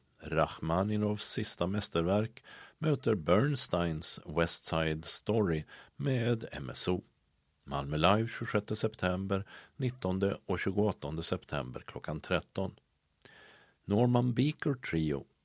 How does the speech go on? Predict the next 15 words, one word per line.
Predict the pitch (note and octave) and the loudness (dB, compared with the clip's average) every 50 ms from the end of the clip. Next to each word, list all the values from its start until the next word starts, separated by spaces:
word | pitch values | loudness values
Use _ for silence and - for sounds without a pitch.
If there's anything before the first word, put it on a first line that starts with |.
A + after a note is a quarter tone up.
| _ _ _ _ - E2+ | _ _ _ _ -6 -4
United | D#2+ E2 E2+ F2 - - - - | -2 0 -2 -2 -4 -6 -10 -2
Kingdom, | - - G#2 G#2+ G#2 G2 F2+ D2 - - _ - | 0 2 2 2 2 0 -2 -4 -6 -10 _ -18
British | - G2 G#2 A#2+ B2+ - B2+ B2 - | -4 0 0 0 0 0 -2 -4 -2
Blues, | - G#2+ G2+ G#2+ F#2+ D#2+ C2+ - - - - - _ - | 2 4 4 4 4 2 0 -2 -2 -4 -4 -6 _ -8
Victoriateatern, | C#2 D2+ D2+ - - F#2 E2+ D#2+ D#2+ E2 E2 - G#2 G#2+ A#2 B2 B2 - A#2+ A#2+ A#2 | -8 -8 -4 -2 0 0 2 2 2 0 2 2 2 2 2 0 -2 -4 -4 -4 -4
tjugosjätte | - - A2+ - A#2 G#2+ G2+ - A2 | -4 -6 -6 -4 -4 -4 -4 -4 -4
september, | G#2 - G#2 - - - D2 D2 C#2 C#2+ D2+ | -4 -4 -4 -6 -6 -4 -4 -4 -2 -4 -6
nitton | D2+ D#2 - - - D2 D2 | -6 -6 -8 -6 -6 -6 -6
och | E2+ - | -6 -4
trettio. | - - F#2 F2 - _ - - - _ _ _ _ _ _ _ _ _ - - - - - - - - - _ _ _ | -4 -2 -2 -2 -4 _ -14 -16 -16 _ _ _ _ _ _ _ _ _ -20 -20 -20 -20 -20 -20 -20 -20 -20 _ _ _
Motorboy, | - D#2 F#2+ C3 D#3+ E3 E3 - B2 F#2 D2+ D#2 D2 B1 - - - _ _ _ _ _ | 0 2 4 4 4 4 4 4 4 4 4 2 0 0 -4 -10 -18 _ _ _ _ _
nytt | - F2 B2 B2+ - - | 0 0 0 2 2 2
album | B2 A#2+ A#2+ A#2+ A#2+ B2 B2+ C3 C3+ B2+ B2+ - | 2 4 4 2 2 2 0 0 0 -2 -6 -6
och | - E2 D#2 - | -6 -6 -6 -4
konsert | - F2+ F#2+ A2 - - C#3 D3+ D3 - - - | -2 -2 0 0 0 0 0 0 0 -2 -4 -8